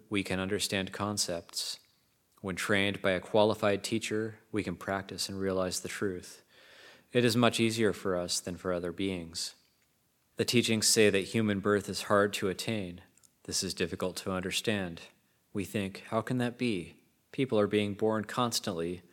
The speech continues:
Sometimes they are even born two together." We don't quite get it because we don't know what a real human is.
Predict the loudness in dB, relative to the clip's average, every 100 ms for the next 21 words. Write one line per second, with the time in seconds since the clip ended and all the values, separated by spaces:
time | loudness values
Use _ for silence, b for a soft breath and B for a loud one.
0 | b b b -2 0 2 2 4 6 6
1 | 4 -2 0 0 0 -2 -2 -2 -2 0
2 | 2 2 -2 -6 -14 B B B B B
3 | B B -2 4 6 4 2 2 4 4
4 | 2 2 2 -2 -8 -8 -4 -2 2 0
5 | 0 0 2 2 2 0 0 0 -2 -4
6 | -6 -4 -4 -4 -4 -6 -8